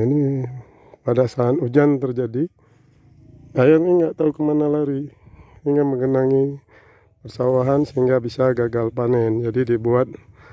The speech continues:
saluran yang besar seperti ini, ini untuk membuang air, untuk mengamankan persawahan,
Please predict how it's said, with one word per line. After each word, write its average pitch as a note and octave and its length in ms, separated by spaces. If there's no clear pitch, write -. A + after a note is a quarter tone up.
saluran B2 640
yang B2 180
besar B2 320
seperti B2 400
ini, B2+ 200
ini D3+ 60
untuk D3+ 240
membuang A#2+ 420
air, B2+ 260
untuk B2 320
mengamankan B2+ 960
persawahan, A#2+ 720